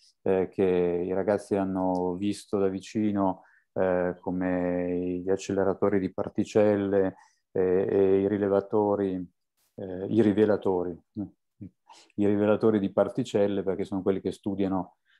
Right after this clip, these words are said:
appunto a-, tramite degli scontri di particelle, eh, cosa c'è all'interno di questa materia infinitamente piccola. Perché ci interessa tutto questo? Perché,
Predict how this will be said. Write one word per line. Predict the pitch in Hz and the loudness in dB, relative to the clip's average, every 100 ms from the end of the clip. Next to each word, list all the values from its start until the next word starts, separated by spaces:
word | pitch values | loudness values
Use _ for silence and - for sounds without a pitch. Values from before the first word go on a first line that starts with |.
| _ | _
appunto | 95 - 117 107 107 98 95 95 95 90 95 | -8 0 2 2 4 6 8 6 4 2 0
a-, | 110 | -2
tramite | - 113 107 104 101 | -6 -4 -2 0 -2
degli | 98 98 | -2 -4
scontri | - 113 104 101 98 | -2 0 0 0 -2
di | 95 | -2
particelle, | 104 95 127 - 104 104 101 98 - - _ - | -2 -2 -6 0 2 2 2 0 0 -12 _ -2
eh, | 98 98 95 | 0 0 -2
cosa | - 120 120 | 0 4 4
c'è | - 120 | 4 4
all'interno | 113 110 113 113 110 | 4 2 2 2 2
di | 104 | -2
questa | 101 - 107 | -4 -2 -2
materia | 104 - 107 107 104 | -2 0 0 2 -2
infinitamente | 92 - 98 101 98 98 98 | -4 -8 -4 -2 0 -2 -2
piccola. | - 90 - 95 98 | -2 -6 -4 -4 -2
Perché | - - 123 | 0 2 2
ci | - | 2
interessa | 104 113 107 - 113 | 0 2 2 2 -2
tutto | 107 - 127 | 0 0 2
questo? | 117 107 - 98 | 2 2 0 -2
Perché, | 98 - 104 98 | -2 2 0 0